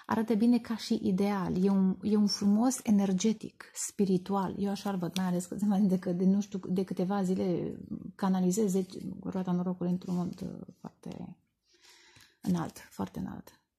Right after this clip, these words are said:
Cu alte cuvinte, vreți să vă schimbați energia, să fiți din ce în ce mai bun, să deveniți varianta cea mai bună a voastră. Eventual, poate unii dintre voi lucrați și cu corpul vostru.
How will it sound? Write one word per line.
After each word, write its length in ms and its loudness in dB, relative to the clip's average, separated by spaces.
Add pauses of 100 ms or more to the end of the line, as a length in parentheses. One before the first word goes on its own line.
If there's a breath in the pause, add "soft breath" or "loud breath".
(960 loud breath)
Cu 120 -4
alte 180 0
cuvinte, 320 2
vreți 220 0
să 60 -4
vă 100 -2
schimbați 460 0
energia, 320 2
să 120 -6
fiți 180 -4
din 140 2
ce 120 -2
în 80 2
ce 100 -2
mai 160 0
bun, 140 -2
să 100 -2
deveniți 420 2
varianta 540 2
cea 160 -2
mai 160 2
bună 200 2
a 60 0
voastră. 480 -4
Eventual, 340 2
poate 320 6
unii 200 8
dintre 200 4
voi 160 6
lucrați 420 2
și 60 -4
cu 120 -2
corpul 380 0
vostru. 580 -6